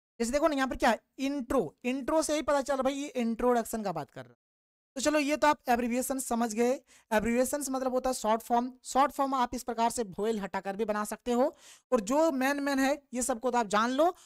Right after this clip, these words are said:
और आगे अभी यूज़ करेंगे इससे, और आप एक दो क्वेश्चन करोगे ना तो फिर आपका और कॉन्सेप्ट क्लियर हो जाएगा,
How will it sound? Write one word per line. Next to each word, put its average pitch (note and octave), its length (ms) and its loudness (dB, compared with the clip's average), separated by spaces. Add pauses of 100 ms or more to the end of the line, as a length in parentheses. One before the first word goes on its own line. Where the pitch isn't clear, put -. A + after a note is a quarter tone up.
और B3+ 100 2
आगे B3 260 4
अभी C4+ 140 0
यूज़ B3+ 220 -2
करेंगे D4 440 0 (140)
इससे, D#4 360 -2 (240)
और C#4 120 2
आप D4 160 4
एक C#4+ 100 -4
दो D4 80 -2
क्वेश्चन C#4+ 320 -2
करोगे E4 300 2
ना D#4 60 -2
तो C4+ 60 -8
फिर D4 140 -2
आपका C#4 220 0
और D#4+ 180 0
कॉन्सेप्ट B3+ 320 -2
क्लियर G3+ 240 -2
हो E3 120 -6
जाएगा, B2+ 280 -8